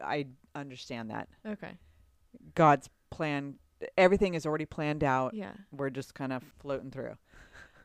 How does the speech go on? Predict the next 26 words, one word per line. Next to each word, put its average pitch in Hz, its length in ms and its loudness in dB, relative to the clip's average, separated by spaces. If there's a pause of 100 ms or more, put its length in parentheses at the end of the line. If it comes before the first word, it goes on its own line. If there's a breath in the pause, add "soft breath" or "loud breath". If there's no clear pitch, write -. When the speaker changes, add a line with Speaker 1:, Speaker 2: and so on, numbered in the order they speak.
(180 loud breath)
Speaker 1:
Um, 147 340 -2 (140)
but 170 200 4
I 175 140 8
really 175 480 2
believe 156 680 -4
in 139 220 -8
timing. 127 580 -10
Speaker 2:
So 202 200 -8
do 190 120 -6
I. 190 220 -10 (260)
Speaker 1:
Good 160 280 12
and 147 240 -2
bad. 139 280 -2 (800)
Speaker 2:
Yeah. 185 200 -10
Speaker 1:
You, 165 380 -8
when 156 160 -8
you 156 60 -8
think 165 180 -12
about 165 180 -8
the 165 60 -12
Twin 156 260 -12
Towers 143 420 -8
and 151 80 -8
how 143 80 -6
many 139 160 -8
people 139 420 -6